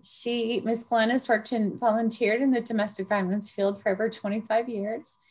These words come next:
and holds a Master's of Public Administration from the University of Colorado Denver Program on Domestic Violence. Ms. Glenn has served on many domestic violence program and funding boards,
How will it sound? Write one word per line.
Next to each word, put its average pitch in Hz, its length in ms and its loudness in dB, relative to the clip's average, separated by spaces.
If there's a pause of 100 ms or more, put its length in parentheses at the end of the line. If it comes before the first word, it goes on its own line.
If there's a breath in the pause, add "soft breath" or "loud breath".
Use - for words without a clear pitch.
(260 loud breath)
and 226 120 0
holds 214 260 0
a 240 40 0
Master's 220 600 0
of 202 100 -6
Public 208 400 -2
Administration 214 960 -2
from 240 180 -2
the 226 80 -2
University 202 580 0
of 196 140 -4
Colorado 185 520 2
Denver 196 640 0 (100)
Program 196 380 -2
on 190 160 -4
Domestic 190 460 -8
Violence. 185 420 -6 (840 loud breath)
Ms. 220 160 -4
Glenn 226 400 4
has 233 260 -4
served 214 240 -2
on 214 140 2
many 208 240 2
domestic 202 440 -2
violence 190 320 -4
program 247 420 -2
and 233 140 -2
funding 214 380 0
boards, 185 640 -4